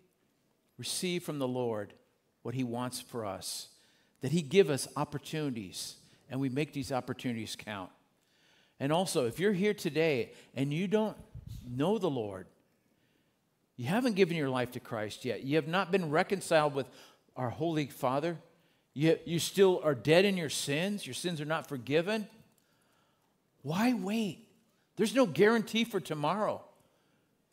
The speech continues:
You need to make sure that you have that assurance of knowing where you're gonna end up at when you die. And God loves you too much. He's given you this opportunity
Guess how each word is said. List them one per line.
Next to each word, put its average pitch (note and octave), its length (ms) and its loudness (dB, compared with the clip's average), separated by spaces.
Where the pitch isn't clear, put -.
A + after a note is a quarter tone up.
You F#3 160 2
need C4 200 6
to B3 60 0
make A#3 220 4
sure G#3+ 460 0
that E3 100 2
you G#3 200 4
have A3 200 4
that G3+ 140 6
assurance A3 600 0
of D3+ 120 0
knowing A3 520 4
where E3+ 120 2
you're D3+ 180 2
gonna C3 380 -2
end B2+ 220 0
up A2 220 -2
at G#2 340 -4
when B2+ 160 -4
you B2 120 -2
die. G2+ 460 -6
And C#3+ 120 -12
God G3 200 2
loves G#3 240 6
you G3 60 -2
too G#3+ 260 -2
much. G#3 220 2
He's E3 140 -2
given G#3 260 2
you G3 100 2
this G3 240 2
opportunity G3+ 840 -2